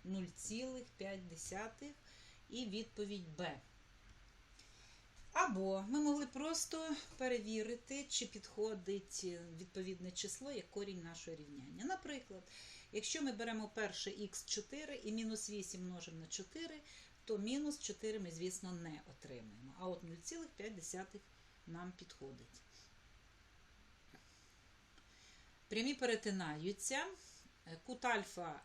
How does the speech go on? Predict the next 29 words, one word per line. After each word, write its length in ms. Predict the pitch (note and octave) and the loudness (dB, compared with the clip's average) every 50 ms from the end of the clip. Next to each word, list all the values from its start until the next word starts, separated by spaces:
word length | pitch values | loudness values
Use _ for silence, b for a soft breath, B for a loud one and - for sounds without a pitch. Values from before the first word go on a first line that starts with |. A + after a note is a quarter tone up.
| - - | -12 -10
двадцять 500 | D#3+ D#3+ F#3+ F#3+ - - - E3+ D#3+ - | -4 2 2 2 2 2 -2 -4 -4 -4
п'ять 200 | - E3+ E3 E3+ | -4 -4 -2 2
градусів, 640 | G3 A#3+ C#4 D#4+ E4 F4+ F4 - - - E4 E4 E4 B B B B B B B - | 4 4 4 4 4 2 2 2 2 2 0 0 -2 B B B B B B B -6
кут 180 | - C4 B3 G3 | -2 0 0 0
бета — 600 | F#3 F#3+ B3+ D4 D#4+ D#4+ - - D4+ D4+ D4+ D4+ | 4 6 6 6 6 4 2 0 2 2 2 2
це 200 | - - - G#3+ | 0 2 2 2
кут 300 | G#3+ - - C4 C4+ C4+ - - - - | 0 0 -2 -2 -2 -2 -4 -8 -6 -4
суміжний 880 | - - - C4+ C4+ C#4+ D#4 D4 B3 F#3 - - - E3 D#3 C#3+ C#3 - - | -2 0 0 2 2 2 4 4 4 4 4 2 0 -2 -4 -6 -8 -8 -4
з 120 | D#3 D3+ | -4 -2
даним 380 | D#3 F#3 F#3 F3 D#3+ D#3 D#3 D3+ | 2 2 2 2 2 -2 -4 -4
кутом. 460 | - F3 E3+ - - D#4 E4+ F4 F4 B B B B B B B B | -6 -8 -8 -4 0 0 0 0 -2 B B B B B B B B
І 140 | - F4 F#4 | 4 4 4
тому 320 | F4 - C4 B3+ C#4 C#4+ C4 | 4 4 2 4 4 4 4
ми 180 | A#3+ A#3+ A3+ | 4 4 4
від 200 | G3+ G3+ F#3+ - | 2 0 0 0
сто 220 | - - - G#3+ F#3+ | 0 2 4 4 4
восьмидесяти 1080 | F#3 F#3 F#3 - G3+ G3+ B3 D#4+ D#4 E4+ D#4+ - - E4 D4+ - - D4 D4 C4 - G3 | 4 2 0 2 2 2 2 2 2 0 0 0 -2 -4 -6 -6 -4 -4 -4 -4 -2 -2
віднімаємо 880 | G#3+ G3+ F#3+ G3+ A3 G#3+ A3 G#3+ G3+ F#3+ F3+ F3 E3 E3 D#3+ D#3+ D#3+ - - E3+ | -2 0 0 0 0 2 2 2 2 2 2 0 -2 -4 -4 -6 -8 -10 -10 -8
двадцять 560 | D#3+ E3+ F#3 G3+ F#3+ F#3 - - F3 - - | -6 2 4 4 4 4 2 -2 -4 -4 -4
п'ять 200 | F3+ E3+ - F3 | -6 -4 -2 0
градусів 540 | G#3+ C4+ D#4+ D#4+ D4 D#4 - - - A#3 F#3+ | 2 2 2 2 0 -4 -4 -4 -6 -4 -4
і 80 | E3+ | -4
отримаємо 480 | E3 - - A#3+ C4+ C4+ C4 B3+ B3 A3 | -4 -4 -2 -2 -2 0 -2 -2 -2 -2
сто 560 | - - - - - - C4 C#4 C#4 C#4 C#4 | -2 -2 -2 -2 2 2 2 4 4 2 0
п'ятдесят 520 | - G3 E3+ D#3+ E3 - - - G#3+ A3 A3 - - - | -2 -4 -4 -2 -4 -2 0 0 0 0 -2 -6 -10 -6
п'ять 280 | F#3 F#3+ F#3+ F3+ - - | -4 -4 -4 -4 -6 -8
градусів. 600 | D3 C#3+ D3 C#3 D#3 C#3+ - - - - C3+ - B B B B B B B - - | -6 -6 -6 -6 -6 -8 -8 -8 -8 -8 -10 -12 B B B B B B B -8 -4
Відповідь 600 | G3 A#3+ A#3+ - A3+ A3 G#3 G#3+ F#3 E3+ D3+ C#3 | -4 -4 -2 -2 -2 0 0 0 -2 -4 -8 -6
Б. 220 | D3+ C#3+ C#3 C3+ | -6 -6 -6 -6